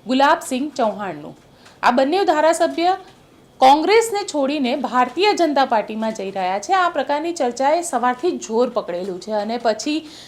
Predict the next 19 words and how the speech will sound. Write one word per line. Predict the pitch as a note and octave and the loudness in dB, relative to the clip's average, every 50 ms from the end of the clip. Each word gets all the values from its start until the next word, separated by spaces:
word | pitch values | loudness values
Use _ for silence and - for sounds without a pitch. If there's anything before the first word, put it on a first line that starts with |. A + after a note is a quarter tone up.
| - - - | -14 -6 -4
પરિસ્થિતિ | C4 B3+ D#4 C#4+ - - D4 - E4+ E4 | -2 -2 -2 -2 -6 -8 -8 -4 -4 -2
એવી | C#4+ B3+ A#3+ A#3 D#4+ | -2 -2 -2 0 0
ઉત્પન્ન | E4+ D4+ C4 - - - B3 A#3+ A#3+ A#3 A#3 A#3 | 0 0 -2 -4 -6 -4 -4 -2 -2 -2 -2 -4
થઈ | A#3 A3+ A3+ A3+ D#4 E4+ E4 - - - - - - - | -4 -4 -4 -2 -2 -4 -6 -8 -18 -20 -20 -20 -8 -2
કે | E4+ F4 F#4+ F#4+ G4 | 0 2 2 2 0
બંને | G4 A3 A3+ A#3 A#3 B3+ C4+ D#4+ F#4 G4+ G4 | -4 -2 -2 0 0 0 0 2 2 2 2
નેતાઓએ | F4+ C#4+ C4 B3+ - C#4+ D#4+ E4 D4+ B3 A#3 A3+ B3 D4 F4 | 2 0 -2 0 2 2 4 4 4 2 2 2 0 0 -2
પોતે | F4 - B3+ B3 A#3+ - E4+ F4+ | -4 -2 -2 -2 -2 0 -2 -2
પોતાના | F4 D4+ C4 C4+ C#4 D#4 E4+ F4+ | -2 -2 -2 0 0 2 2 2
સોશિયલ | F4+ F4+ C4+ A#3+ A#3+ A#3+ - F#4 F#4+ E4 | 0 0 -2 -4 -2 0 0 0 0 0
મીડિયામાં | C#4 A#3+ A#3 B3+ D4+ E4 E4+ C#4 B3 C4+ E4+ F4+ | -2 -2 -2 0 2 2 2 2 2 2 2 2
લખવું | D4+ A#3+ A#3+ A#3+ - C4+ F4 G4+ G4+ | 2 2 2 2 2 2 4 4 6
પડ્યું | G4 G4 F#4 E4+ C#4 A3+ - - | 6 4 4 4 2 0 -2 0
કે | F4 | 2
અમે | F4 D#4+ B3 C4 D#4+ E4 | 2 2 2 2 -2 -4
ક્યાંય | - C4+ C4 C#4 E4 F#4 | -4 -2 0 0 2 2
નથી | E4 C4 A3+ G#3 G3+ - - D#4+ E4 | 0 0 -2 -2 -4 -2 2 2 2
જઈ | C4 C4 B3 A3+ G#3+ | 4 2 0 0 2
રહ્યા. | F3+ D3+ C#3+ | 2 2 0